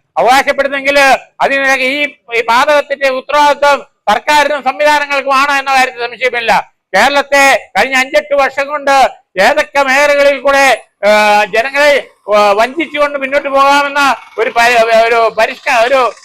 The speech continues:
പരിശ്രമം നടത്തിക്കൊണ്ടിരിക്കുന്ന ഇവിടുത്തെ ഇടത് വലത് പ്രസ്ഥാനങ്ങൾക്ക് ഒരു മറുപടിയായി ഈ ഒരു, ആ, സമരത്തെ നിങ്ങൾ കാണേണ്ടിയിരിക്കുന്നു.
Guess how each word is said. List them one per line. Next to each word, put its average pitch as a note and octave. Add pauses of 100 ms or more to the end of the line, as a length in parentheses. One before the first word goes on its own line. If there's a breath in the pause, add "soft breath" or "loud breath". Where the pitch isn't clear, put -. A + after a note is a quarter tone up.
(120)
പരിശ്രമം D4+
നടത്തിക്കൊണ്ടിരിക്കുന്ന C4+
ഇവിടുത്തെ B3+
ഇടത് C#4+
വലത് C#4
പ്രസ്ഥാനങ്ങൾക്ക് C4+ (240)
ഒരു G#3+
മറുപടിയായി C4+ (180)
ഈ B3+
ഒരു, C4 (240)
ആ, G3 (1080)
സമരത്തെ C#4 (200)
നിങ്ങൾ C4
കാണേണ്ടിയിരിക്കുന്നു. B3